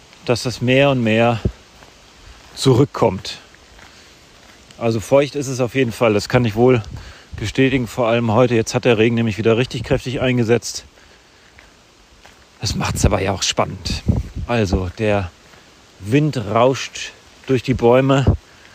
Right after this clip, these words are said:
der Regen prasselt auf die, auf das Laub und aufs Gebüsch. Und natürlich, der Mensch ist ja einer, der sucht immer Muster, versucht immer Muster zu erkennen. Man hört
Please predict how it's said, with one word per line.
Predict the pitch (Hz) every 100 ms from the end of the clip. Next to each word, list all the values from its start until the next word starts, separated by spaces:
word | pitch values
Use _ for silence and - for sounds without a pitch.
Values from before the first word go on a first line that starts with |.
| - - - -
der | 117 110
Regen | 131 123 110
prasselt | - 123 113 123 117
auf | 113 -
die, | 120 117 101 - - - _ _ - _ _ - - _ -
auf | 110
das | 113 -
Laub | 113 110 123 123
und | 117
aufs | 107 -
Gebüsch. | 95 139 147 - - _ - - _ - _ _ _ - - _ _ _ _ - - _ - - - - - - - - -
Und | - 113
natürlich, | 120 - 135 147 151 - -
der | 127 123
Mensch | 123 139 147
ist | 127
ja | 135
einer, | 123 127 123
der | 120
sucht | 107 131 -
immer | 139 143
Muster, | 131 - 151 151 156 - - - _ _ - - _ _ _ _ _ - - _ _ _ _ _ _ - - -
versucht | 127 135 -
immer | 147 151
Muster | 147 - 143
zu | -
erkennen. | 135 - 131 135 131
Man | 120 107 87
hört | 113 135 143 - -